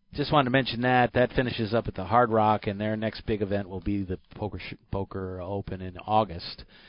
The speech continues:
Also, uh, just wanted to mention briefly, last week we talked about the, the, uh, the fact that they quit paying the state of Florida and that there's gonna be some stuff happening in that. Well, we'll see how that turns out.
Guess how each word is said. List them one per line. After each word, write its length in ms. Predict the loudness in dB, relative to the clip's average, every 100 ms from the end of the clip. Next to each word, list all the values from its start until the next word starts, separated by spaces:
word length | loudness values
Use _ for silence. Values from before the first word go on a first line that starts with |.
| -20 0
Also, 680 | 8 10 10 10 10 10 10
uh, 280 | 8 8 6
just 220 | 2 2
wanted 240 | 2 2 0
to 60 |
mention 380 | -2 -2 -4 -4
briefly, 460 | 0 0 0 0 2
last 300 | 0 0 -4
week 160 | -6
we 60 | -2
talked 280 | 0 0 -2
about 240 | -4 -4
the, 140 | -8 -12 -20 -20 -20 -20 -20 _ _
the, 320 | -8 -6 -6 -8
uh, 200 | -10 -14 -18 -20 -20 -20 -20 _ _ _ -20 -20 -20 _ -20 -20 -20 -16
the 60 | 0
fact 280 | 4 4 2
that 100 | -6
they 100 | -4
quit 260 | -4 -4
paying 440 | -4 -4 -4 -4 -6
the 80 | -10
state 280 | -4 -4
of 60 | -4
Florida 480 | -4 0 0 -2 -8
and 120 | -8
that 100 | -10
there's 180 | -12 -12
gonna 140 | -12
be 100 | -12
some 160 | -12 -16
stuff 220 | -12 -10
happening 400 | -6 -6 -6 -10
in 60 | -8
that. 240 | -6 -6 -8
Well, 180 | -10 -12
we'll 160 | -14 -10
see 180 | -8 -8
how 180 | -8 -8
that 180 | -10
turns 260 | -12 -10 -4
out. 300 | -2 -4